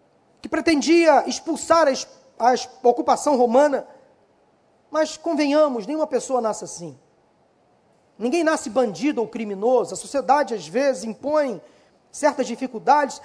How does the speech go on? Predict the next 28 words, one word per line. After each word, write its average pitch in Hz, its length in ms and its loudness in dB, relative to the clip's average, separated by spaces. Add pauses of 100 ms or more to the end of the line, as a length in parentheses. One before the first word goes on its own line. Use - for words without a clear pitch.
(600)
até 339 200 -2
pelas 320 260 -4
escolhas 254 560 0
também. 233 500 -2 (880)
E 185 60 -16
Barrabás, 262 480 2
por 240 180 -4
não 277 160 2
conseguir 254 640 -4
pagar 240 640 -2 (420)
impostos 240 600 0
aos 226 200 0
romanos, 214 760 -2 (560)
teve 247 180 2
seus 240 300 -4
poucos 262 380 -4
bens 240 240 -2
confiscados, 214 1080 -4 (680)
o - 20 -20
que, - 140 -14 (120)
o - 40 -20
que 262 100 -4
fez 262 260 2
com 262 120 2
que 254 120 -6
ele 254 260 6
se 254 120 -8
tornasse 233 720 0